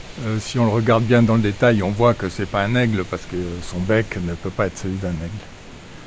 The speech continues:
Mais donc, euh, ce totem symbolise bien le, toute la famille, euh, recomposée avec, euh,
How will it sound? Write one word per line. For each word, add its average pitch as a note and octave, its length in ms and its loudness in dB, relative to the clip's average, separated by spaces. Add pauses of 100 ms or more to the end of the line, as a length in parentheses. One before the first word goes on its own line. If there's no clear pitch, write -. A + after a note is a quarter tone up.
(640)
Mais A#2+ 260 6
donc, C3+ 340 4
euh, A#2+ 80 8
ce - 220 0
totem A#2+ 760 6
symbolise A#2 580 2
bien C#3 360 2
le, G#2 600 4 (760)
toute - 180 -2
la C3+ 100 6
famille, B2+ 460 4
euh, A#2 160 8
recomposée A2 760 2 (760)
avec, A#2+ 540 2
euh, G2 640 2